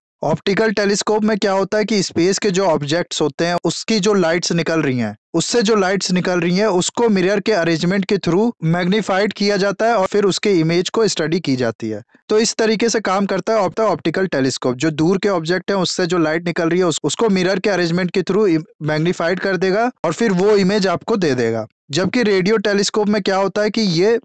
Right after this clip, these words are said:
ऑब्जेक्ट से जो रेडियो वेव्स निकलते हैं, उसको डिटेक्ट करता है, और उसके through फिर ये प्रिसाइज और क्लियर पिक्चर उस ऑब्जेक्ट की बना के आपको दे देता है। तो काम एक ही कर रहे हैं दोनों, लेकिन अलग-अलग बैंड फ्रीक्वेंसी पे कर रहे हैं। आप लोग ने इलेवन, ट्वेल्थ या,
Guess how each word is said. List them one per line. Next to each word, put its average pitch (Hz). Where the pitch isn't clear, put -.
ऑब्जेक्ट 165
से 226
जो 214
रेडियो 180
वेव्स 190
निकलते 170
हैं, 214
उसको 220
डिटेक्ट 196
करता 196
है, 226
और 185
उसके 175
through 214
फिर 208
ये 190
प्रिसाइज 180
और 175
क्लियर 170
पिक्चर 185
उस 170
ऑब्जेक्ट 160
की 214
बना 151
के 208
आपको 185
दे 143
देता 113
है। 110
तो 196
काम 208
एक 196
ही 254
कर 220
रहे 202
हैं 190
दोनों, 147
लेकिन 170
अलग-अलग 202
बैंड 175
फ्रीक्वेंसी 156
पे 139
कर 123
रहे 113
हैं। 113
आप 175
लोग 202
ने 220
इलेवन, 185
ट्वेल्थ 185
या, 185